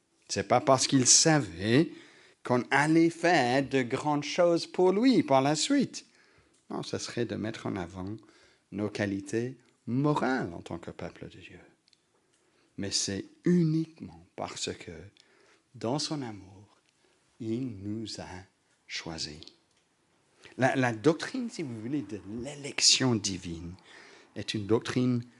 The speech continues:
précieuse, chers amis, car cela me rassure que l'amour de Dieu envers moi est fiable, sécurisé. Cela ne dépend pas de moi,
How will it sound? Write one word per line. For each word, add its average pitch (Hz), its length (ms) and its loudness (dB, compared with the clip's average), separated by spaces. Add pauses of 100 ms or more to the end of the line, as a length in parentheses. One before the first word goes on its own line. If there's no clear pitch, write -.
(200)
précieuse, 98 1040 2
chers - 300 -8
amis, 87 320 -20 (800)
car 95 120 -4
cela 110 380 0
me 170 100 4
rassure 131 440 0
que 98 100 -4
l'amour 107 560 6
de 139 160 2
Dieu 98 180 -4
envers 104 320 -4
moi 95 360 -10 (760)
est 107 100 -8
fiable, - 600 -6 (520)
sécurisé. 101 1000 2 (760)
Cela 101 440 -4
ne 110 120 -4
dépend 104 520 -4
pas 104 260 -10
de 98 180 -14
moi, 107 500 0